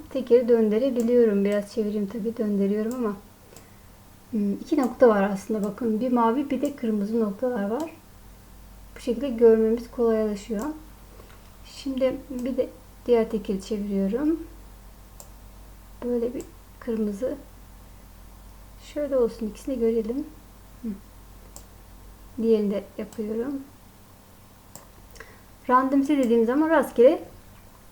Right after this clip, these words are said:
hareket ettirir tekerleri. Center yaptığım zaman,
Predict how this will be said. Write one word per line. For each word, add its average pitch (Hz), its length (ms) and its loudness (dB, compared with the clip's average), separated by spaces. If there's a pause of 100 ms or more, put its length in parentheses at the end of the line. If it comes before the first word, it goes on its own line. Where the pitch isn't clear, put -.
(200)
hareket 247 360 2
ettirir 220 360 4
tekerleri. 220 760 0 (520)
Center 269 520 4 (300)
yaptığım 233 580 4
zaman, 247 360 6